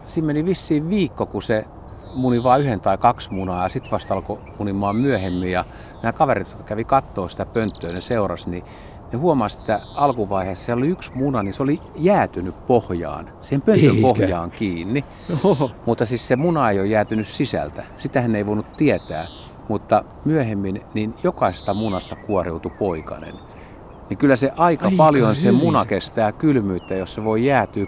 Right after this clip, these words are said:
Speaker 1: pohjaan kiinni.
Speaker 2: Totisesti kyllä.
Speaker 1: Mut tietysti jo-, jos se muna siis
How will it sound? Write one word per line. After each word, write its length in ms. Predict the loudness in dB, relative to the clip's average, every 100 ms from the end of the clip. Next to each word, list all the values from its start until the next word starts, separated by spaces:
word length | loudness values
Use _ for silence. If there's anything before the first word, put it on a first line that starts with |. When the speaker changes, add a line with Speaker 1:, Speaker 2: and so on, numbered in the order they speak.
| 2
Speaker 1:
pohjaan 580 | 2 2 0 -4 -4 -8 -6
kiinni. 380 | -4 -4 -4
Speaker 2:
Totisesti 800 | 0 0 0 -4 -6 -10 -10 -12 -12
kyllä. 340 | -6 -4 -4 -6
Speaker 1:
Mut 120 | -4 2
tietysti 320 | 2 4 0
jo-, 80 | 4
jos 240 | 2 4
se 80 | 2
muna 340 | 2 2 2 -2
siis 300 | -6 -6 -6